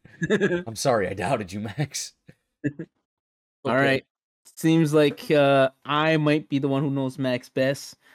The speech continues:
Speaker 2: It
Speaker 1: I'm gonna
Speaker 2: looks
Speaker 1: go
Speaker 2: like
Speaker 1: manga anime for five hundred.
Speaker 2: Fuck, I'm sorry, Max. I'm a
Speaker 3: Oh.
Speaker 2: bad friend, bro.
Speaker 3: Damn, Yuan. Tough break here. In Project K,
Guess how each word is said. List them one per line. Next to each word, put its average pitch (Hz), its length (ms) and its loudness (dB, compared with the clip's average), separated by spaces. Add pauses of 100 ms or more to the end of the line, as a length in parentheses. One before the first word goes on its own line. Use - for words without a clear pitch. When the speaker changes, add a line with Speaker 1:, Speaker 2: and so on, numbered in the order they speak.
(140)
Speaker 2:
It - 120 -20
Speaker 1:
I'm - 80 -4
gonna 156 100 2
Speaker 2:
looks 151 120 0
Speaker 1:
go 147 160 6
Speaker 2:
like 143 100 4
Speaker 1:
manga 156 260 4
anime 131 460 2
for 131 160 -2
five 123 260 0
hundred. 107 420 -6
Speaker 2:
Fuck, 98 180 -4
I'm 104 120 -6
sorry, 101 320 -4
Max. 92 220 -4
I'm 143 140 4
a - 20 2
Speaker 3:
Oh. 127 140 -2
Speaker 2:
bad 95 280 0
friend, 98 380 -10
bro. 90 240 -6 (1000)
Speaker 3:
Damn, 120 240 -4
Yuan. 120 500 -4
Tough 123 220 -6
break 123 240 -6
here. 120 280 -8 (960)
In 131 160 -6
Project 165 640 -2
K, 123 480 0